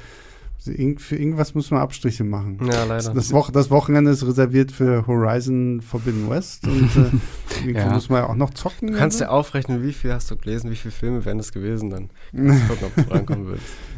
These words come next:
Speaker 1: Naja, ich meine, wenn ich überlege, dass ich jeden Abend so, wenn ich nach Hause komme, so bestimmt eine Stunde, anderthalb Stunden nochmal lese, ist halt, theoretisch könnte ich auch jeden Tag einen
Speaker 2: Hm.
Speaker 1: Film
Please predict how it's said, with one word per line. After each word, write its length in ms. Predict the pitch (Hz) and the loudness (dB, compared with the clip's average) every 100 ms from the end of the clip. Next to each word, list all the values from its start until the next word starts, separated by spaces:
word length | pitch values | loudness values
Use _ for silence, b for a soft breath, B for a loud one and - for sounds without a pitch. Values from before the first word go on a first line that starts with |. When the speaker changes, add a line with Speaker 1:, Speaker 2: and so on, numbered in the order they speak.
| - | -2
Speaker 1:
Naja, 340 | 127 135 143 143 | 4 6 6 4
ich 140 | 131 | 4
meine, 240 | 147 143 | 4 4
wenn 80 | 139 | 4
ich 140 | 139 139 | 4 4
überlege, 340 | 139 147 143 | 4 6 4
dass 160 | 139 127 | 2 0
ich 100 | 113 | 0
jeden 260 | 135 160 | 2 2
Abend 340 | 143 131 151 147 | 0 0 0 0
so, 160 | 151 | 0
wenn 80 | 139 | 2
ich 140 | 131 131 | 2 2
nach 120 | 113 | 0
Hause 220 | 127 170 | 2 0
komme, 380 | 170 175 180 143 127 | 0 0 0 -4 -8
so 80 | 131 | -8
bestimmt 640 | 117 120 127 - 156 165 | -8 -8 -6 -2 -2 0
eine 80 | 151 | -2
Stunde, 380 | - 143 170 160 | -2 -2 2 2
anderthalb 420 | 151 147 139 135 | 2 2 2 0
Stunden 640 | - 139 160 165 147 139 - | 0 0 2 2 0 -2 0
nochmal 300 | 139 127 123 | 2 4 4
lese, 460 | 117 139 185 196 151 - | 4 4 4 2 2 -6
ist 180 | - | -6
halt, 200 | 113 127 113 - 202 - 127 127 117 - 170 117 | -2 -2 -4 -18 -20 -18 -14 -14 -14 -16 -16 0
theoretisch 540 | 139 127 147 160 - | 4 6 6 6 4
könnte 260 | 151 156 147 | 2 4 4
ich 100 | 139 | 6
auch 200 | 151 - | 4 4
jeden 240 | 131 131 | 0 2
Tag 240 | 127 131 | 0 0
einen 240 | 131 139 127 | 2 4 6
Speaker 2:
Hm. 40 | |
Speaker 1:
Film 180 | 160 147 | 6 4